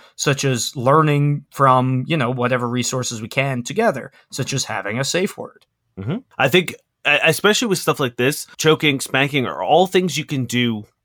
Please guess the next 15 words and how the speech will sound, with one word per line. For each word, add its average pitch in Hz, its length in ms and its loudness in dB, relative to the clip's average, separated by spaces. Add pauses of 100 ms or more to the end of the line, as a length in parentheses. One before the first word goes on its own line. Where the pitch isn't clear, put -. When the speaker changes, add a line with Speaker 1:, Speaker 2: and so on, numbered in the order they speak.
(160)
Speaker 2:
incrementally. 120 720 -4 (240)
Speaker 1:
Yes. 117 240 -6
Speaker 2:
You 135 100 -2
can 123 140 -4
start - 400 2
slow. 117 220 2 (260)
I 143 120 6
would 156 240 6
say 151 360 4
I 135 120 0
think 135 220 0
there's 127 200 2
far 220 300 4
more 151 280 2
risk 123 500 -4